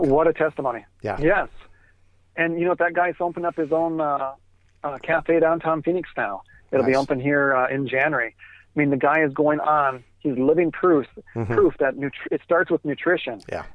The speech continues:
Speaker 1: and the body can overcome it. And, uh, those are the kind of success stories that I've seen as a result of just eating very, very healthy.
Speaker 2: What you put in your mouth.
Speaker 1: And it takes work.
Speaker 2: Yeah.
Speaker 1: It is.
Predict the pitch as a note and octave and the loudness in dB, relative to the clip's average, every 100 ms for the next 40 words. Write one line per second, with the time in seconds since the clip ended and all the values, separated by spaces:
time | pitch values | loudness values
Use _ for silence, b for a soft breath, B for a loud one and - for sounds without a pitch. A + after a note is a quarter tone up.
0 | - C#3+ C#3+ D3+ F3+ D#3 C#3 C#3+ C#3+ D3 | -4 -2 2 2 0 0 0 0 -2 -2
1 | D3+ A2+ - b b b - C3+ B2+ B2 | -2 -4 -12 b b b -6 -2 0 0
2 | A#2+ A#2 - D3+ G3 G#3+ - C#3+ - - | -2 -2 2 4 4 0 -4 -6 -8 -6
3 | - E3+ - C#3+ B2 A#2+ A2+ C3 B2+ - | -2 -2 0 0 2 0 0 0 0 -8
4 | - F#3+ F3 A#2+ B2+ - _ _ D3+ D3 | -6 -2 -2 -4 -8 -14 _ _ -2 2
5 | C3+ C3+ D#3+ - B2+ B2 - _ _ _ | 2 4 2 2 2 2 -6 _ _ _
6 | _ _ - D#3+ - F3 F3+ D#3 D3 - | _ _ -6 -6 0 2 2 0 -2 -4
7 | D3+ F#3 F3+ F3+ D#3+ E3 F#3+ - - _ | 2 2 4 2 4 2 0 -4 -6 _
8 | _ _ _ - A#2+ - C3+ B2+ B2+ B2 | _ _ _ -6 -4 2 2 4 2 0
9 | G2 E2+ - B2+ - D3 - E3 C#3+ - | 0 2 2 0 0 0 2 2 2 -2
10 | - _ - D3+ D#3 E3 | -18 _ 0 2 2 0